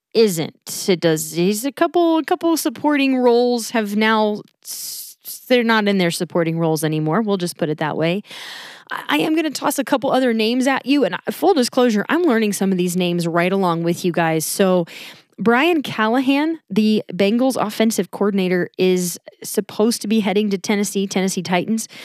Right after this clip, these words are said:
Um, Antonio Pierce has been hired to the Las Vegas Raiders. He took over the job partway through the season, and so he's gonna just be staying there. They like what he did.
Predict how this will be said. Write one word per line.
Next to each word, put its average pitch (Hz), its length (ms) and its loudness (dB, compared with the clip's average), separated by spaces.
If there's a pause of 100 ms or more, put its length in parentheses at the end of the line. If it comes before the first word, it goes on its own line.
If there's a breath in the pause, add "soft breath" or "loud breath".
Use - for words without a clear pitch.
(200 loud breath)
Um, 190 320 0
Antonio 262 500 0
Pierce 196 640 -2 (100)
has 196 240 -2
been 190 120 -4
hired 190 300 -2
to 185 80 -2
the 180 60 -4
Las 185 240 -2
Vegas 175 320 0
Raiders. 180 360 -2
He 302 400 0
took - 280 -2
over 196 240 2
the 220 120 0
job 226 480 0
partway 196 340 0
through 196 200 -2
the 165 100 -2
season, 208 580 0 (540)
and 196 120 -2
so 170 120 2
he's 175 200 0
gonna 170 220 0
just 160 320 -6
be 156 280 -2
staying 160 320 -2
there. 175 160 2
They 226 100 0
like 165 240 -2
what 175 80 -2
he 175 100 0
did. 185 320 0